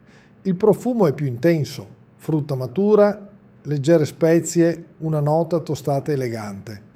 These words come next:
In bocca è strutturato, ampio, con una trama quasi cremosa, sostenuta da una forte tensione minerale. È uno champagne da tavola importante, da abbinare a piatti ricchi,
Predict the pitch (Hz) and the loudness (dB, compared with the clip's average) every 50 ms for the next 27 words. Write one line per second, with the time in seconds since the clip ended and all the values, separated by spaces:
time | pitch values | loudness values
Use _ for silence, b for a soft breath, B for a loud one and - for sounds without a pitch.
0 | b b b b b b b b b b b - 180 175 175 214 240 233 - 254 | b b b b b b b b b b b 0 2 4 6 6 6 6 6 6
1 | 208 160 - - 208 196 175 - 185 170 180 185 185 160 - 156 151 156 180 196 | 6 6 4 2 -2 -4 -2 0 2 6 6 6 6 6 4 0 2 2 4 4
2 | 214 214 196 202 220 226 226 196 - - 180 190 165 185 190 190 170 - - 170 | 2 0 -2 -4 -2 -2 -2 -2 0 0 0 0 2 2 2 2 2 2 4 6
3 | 180 196 214 214 208 175 - - - 185 185 185 156 143 170 - - 165 160 160 | 6 6 6 4 2 0 0 2 2 4 4 4 2 0 -2 -4 -2 -2 0 0
4 | 151 143 139 123 123 120 117 170 208 220 202 - b b b b b b b b | 0 0 -2 -2 -4 -2 0 0 0 0 0 -6 b b b b b b b b
5 | - - - 185 165 - - 196 180 175 190 214 233 202 - 247 233 208 185 175 | -14 -2 2 2 2 4 6 6 6 6 6 4 2 0 0 0 2 4 4 4
6 | 175 175 160 - - - 170 170 185 185 180 180 196 - - - 170 165 156 139 | 6 4 2 2 4 4 4 6 6 4 2 2 0 0 0 0 0 0 0 0
7 | - - - 208 220 226 220 214 190 180 170 151 127 110 107 98 95 95 98 107 | -2 -2 2 2 4 4 4 2 2 2 2 0 -2 -4 -8 -12 -16 -16 -18 -20
8 | - - _ _ _ _ _ _ b b b b b b b b b - - - | -20 -20 _ _ _ _ _ _ b b b b b b b b b 4 6 6
9 | - - - - 214 208 180 - 226 233 240 240 220 202 156 180 190 185 190 202 | 6 6 4 4 4 2 4 4 4 4 4 4 2 2 2 4 6 6 6 6
10 | 196 202 180 170 156 147 170 160 135 - - 151 139 131 120 110 104 101 - 110 | 6 6 4 4 2 0 -2 -4 -4 -4 -4 -4 -4 -4 -4 -8 -12 -14 -16 -16
11 | 101 - - _ - _ _ - 139 151 175 175 160 156 180 175 175 185 196 208 | -16 -18 -20 _ -20 _ _ -4 2 6 6 6 6 4 2 2 4 4 4 4
12 | 214 214 202 180 - - 175 170 170 165 - 170 156 143 143 131 - - - - | 6 6 4 4 4 4 2 2 2 2 0 -2 0 0 0 -2 -4 -8 -14 -16
13 | 110 104 - | -18 -18 -18